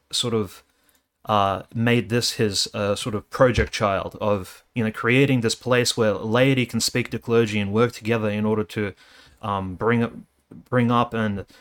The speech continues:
bring up these sometimes contentious subjects, especially if you can imagine in the nineteen nineties when capitalism and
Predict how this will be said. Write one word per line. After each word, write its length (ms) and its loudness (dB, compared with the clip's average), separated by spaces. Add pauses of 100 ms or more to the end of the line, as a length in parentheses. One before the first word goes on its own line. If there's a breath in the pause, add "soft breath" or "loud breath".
(160 soft breath)
bring 140 2
up 120 0
these 180 0
sometimes 480 0
contentious 500 -2
subjects, 380 -4
especially 380 -6
if 80 -10
you 80 -4
can 100 -6
imagine 400 0
in 160 -4
the 60 -2
nineteen 340 0
nineties 400 0
when 160 -4
capitalism 640 -4
and 160 -10